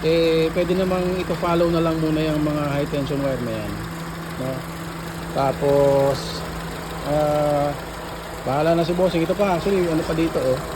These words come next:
Yung pressure switch dito, wala rin, oh. Diba? So, yun yung mga nakita namin na iba pang issue.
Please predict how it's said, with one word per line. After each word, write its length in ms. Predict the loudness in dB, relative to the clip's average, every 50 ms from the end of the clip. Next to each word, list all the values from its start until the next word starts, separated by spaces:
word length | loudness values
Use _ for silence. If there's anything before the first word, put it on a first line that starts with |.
| -8 -8 -8 -8 -8 -8 -6 -2 0
Yung 80 | 0 4
pressure 340 | 6 6 6 8 6 4 4 2
switch 160 | 0 0 2
dito, 240 | 2 2 4 6 6
wala 260 | 6 6 6 4 2 2
rin, 80 | 2 0
oh. 160 | -2 -4 -6 -8 -8 -8 -8 -10 -8 -8 -10 -10 -10 -10 -10 -10 -8 -10 -10 -10 -10 -10 -10 -10 -8 -8 -10 -10 -10 -6
Diba? 240 | -4 -2 -2 -2 -2 -2 -2
So, 80 | 0
yun 240 | 2 2 2 2 2
yung 100 | 2 2 0
mga 160 | 0 0 -2
nakita 200 | -2 -2 -2 -2 -2
namin 320 | 0 0 0 0 0 0 0
na 160 | -2 -2 -2
iba 160 | -2 -2 -2
pang 160 | -4 -4 -4 -4 -4 -4 -6 -6
issue. 240 | -6 -6 -4 -4